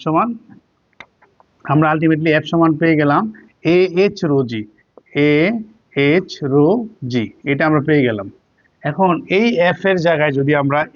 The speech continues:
এই ভ্যালুটা ইনপুট করি, তাহলে দেখো কি হয়, যে আমাদের কি আসে দেখি, যে এফ সমান হচ্ছে যে এ এইচ রো জি, আর নিচে আছে কি? এ। তাহলে এ আর এ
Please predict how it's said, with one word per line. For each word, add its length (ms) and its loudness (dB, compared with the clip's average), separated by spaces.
এই 100 2
ভ্যালুটা 400 -2
ইনপুট 360 -2
করি, 240 0
তাহলে 240 -4
দেখো 160 -2
কি 180 -2
হয়, 240 -2
যে 140 -4
আমাদের 240 0
কি 80 0
আসে 180 -4
দেখি, 280 -2
যে 180 0
এফ 100 -6
সমান 320 0
হচ্ছে 240 -4
যে 80 2
এ 20 2
এইচ 440 0
রো 160 2
জি, 200 -6
আর 180 -4
নিচে 240 0
আছে 260 -4
কি? 100 0
এ। 20 4
তাহলে 180 0
এ 40 4
আর 160 2
এ 20 2